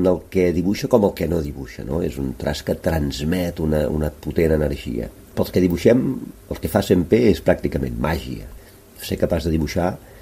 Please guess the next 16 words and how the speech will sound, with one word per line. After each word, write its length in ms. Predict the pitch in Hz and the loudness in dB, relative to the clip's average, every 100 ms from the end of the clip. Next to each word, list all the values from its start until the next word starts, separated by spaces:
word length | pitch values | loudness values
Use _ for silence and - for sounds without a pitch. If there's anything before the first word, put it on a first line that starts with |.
| - | -8
en 180 | - 78 | 0 0
els 140 | 73 | 0
trossos 440 | - 82 - 87 - - - | 0 0 0 -2 -6 -14 -14
on, 240 | - - 78 78 | -6 -2 -2 0
on 160 | 78 | 0
no 100 | 78 | 2
hi 80 | 80 | 2
ha 80 | 76 | 2
línia, 380 | 76 76 69 62 | 0 0 -2 -4
no? 200 | 67 - | -6 -8
Això 220 | - - 69 | -8 -6 -4
és 60 | |
una, 200 | 85 80 64 | -4 -4 -6
és 220 | 60 58 | -8 -10
una 140 | 62 71 | -6 -6
meravella. 460 | 62 - 50 - | -6 -8 -12 -14